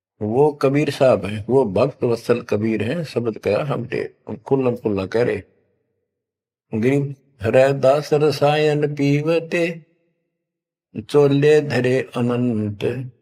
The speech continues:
चलती बेर पाए नहीं, धन्य कबीर भगवंत। इन वाणियों में सैचुरेटेड ज्ञान है। बहुत कोड वर्डों के अंदर है।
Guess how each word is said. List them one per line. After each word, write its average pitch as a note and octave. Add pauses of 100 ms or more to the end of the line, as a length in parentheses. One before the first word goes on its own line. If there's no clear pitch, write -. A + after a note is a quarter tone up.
(920)
चलती B2+
बेर B2
पाए A#2+
नहीं, C#3 (840)
धन्य B2
कबीर B2+
भगवंत। A#2 (1200)
इन D#3
वाणियों C3+
में F3+
सैचुरेटेड D3+
ज्ञान G#2+
है। G#2 (960)
बहुत A#2+
कोड B2+
वर्डों B2+
के B2
अंदर G#2
है। B2